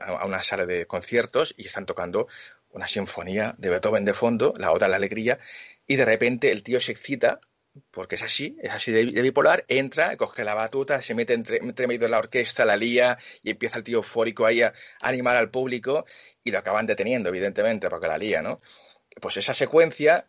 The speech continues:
es un, otro plagio idéntico que también sucede, que la ha visto Hombre mirando al sudeste, hay una secuencia idéntica que Rantés, el extraterrestre, se mete también en una sala de conciertos, quita la batuta, están, están tocando un tema clásico y hace lo mismo.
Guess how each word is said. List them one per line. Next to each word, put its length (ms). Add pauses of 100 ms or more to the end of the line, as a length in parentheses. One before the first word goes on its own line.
(100)
es 280
un, 320
otro 320
plagio 600 (300)
idéntico 680
que 80
también 340
sucede, 400
que 80
la 60
ha 40
visto 280
Hombre 240
mirando 240
al 60
sudeste, 600
hay 140
una 120
secuencia 540
idéntica 600 (600)
que 140
Rantés, 680
el 100
extraterrestre, 720
se 180
mete 200
también 260
en 40
una 100
sala 140
de 40
conciertos, 560 (380)
quita 180
la 80
batuta, 300
están, 240
están 180
tocando 280
un 40
tema 220
clásico 480
y 100
hace 160
lo 80
mismo. 380